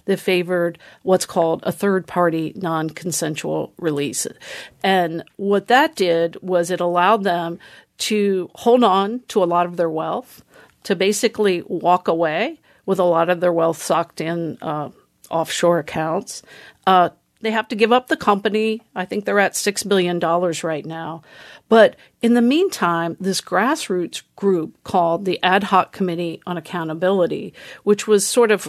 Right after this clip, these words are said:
fronted by the famous artist Nan Goldin, who has done all these protests to take the Sackler name down successfully, you know, in places like the Met and the Guggenheim and the Louvre, um, started getting really interested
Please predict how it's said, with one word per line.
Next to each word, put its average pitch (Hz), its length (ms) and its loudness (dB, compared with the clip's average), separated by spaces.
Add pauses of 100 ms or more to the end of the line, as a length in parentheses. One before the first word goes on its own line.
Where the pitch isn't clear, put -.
(120)
fronted 262 600 -4
by 185 140 0
the 175 120 -2
famous 185 440 -2
artist 175 480 -2
Nan 170 280 -4
Goldin, 180 520 2
who 170 120 -4
has 170 140 -4
done 175 220 0
all 170 160 -2
these 170 280 -6
protests 165 640 -6
to - 100 -8
take 165 200 -8
the 175 80 -8
Sackler 165 460 -6
name 190 340 2
down 151 380 -6 (180)
successfully, - 880 -4 (340)
you 196 100 0
know, 185 140 2
in 175 100 -2
places 180 380 0
like 175 160 -2
the 185 100 0
Met 170 500 0
and 180 140 -6
the 175 60 -4
Guggenheim 170 760 -4
and 185 100 -2
the 185 80 0
Louvre, 180 460 -2 (540)
um, 202 480 4 (360)
started 262 760 2 (260)
getting 190 420 2 (140)
really 185 340 2
interested 165 720 -4